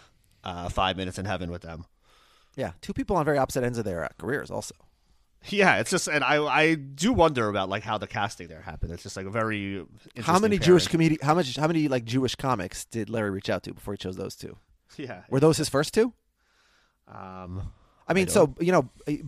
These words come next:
Speaker 2: you know, Ali G Show has just been, like, the other huge comedy on H B O the year before. So maybe
Speaker 1: Yeah.
Speaker 2: Larry's picking, like, the next guy and then, like, the guy who he liked.
Speaker 1: Yeah, well, I, he probably really liked Dustin Hoffman 'cause he had seen him in
Speaker 2: Sure.
Speaker 1: Star Wars.
Speaker 2: Yeah. Um, my come with guy,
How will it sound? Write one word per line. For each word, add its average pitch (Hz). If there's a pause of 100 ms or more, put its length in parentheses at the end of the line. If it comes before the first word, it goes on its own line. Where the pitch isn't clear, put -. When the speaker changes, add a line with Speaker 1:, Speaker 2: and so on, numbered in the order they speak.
(160)
Speaker 2:
you 151
know, 143
Ali 151
G 156
Show 151
has 123
just 135
been, 131
like, 120
the 117
other 120
huge 120
comedy 110
on 98
H 98
B 98
O 101
the 87
year 76
before. 80 (920)
So -
maybe 127
Speaker 1:
Yeah. 131
Speaker 2:
Larry's 120
picking, 123
like, 101
the 110
next 110
guy 123
and 120
then, 110
like, 101
the 101
guy 95
who 92
he 117
liked. -
Speaker 1:
Yeah, 98
well, 196
I, 233
he 214
probably 240
really 151
liked 117
Dustin 107
Hoffman 101
'cause 92
he 92
had 87
seen 95
him 82
in 78
Speaker 2:
Sure. 117
Speaker 1:
Star 87
Wars. 73 (420)
Speaker 2:
Yeah. 104 (720)
Um, 117
my 170
come 269
with 190
guy, 135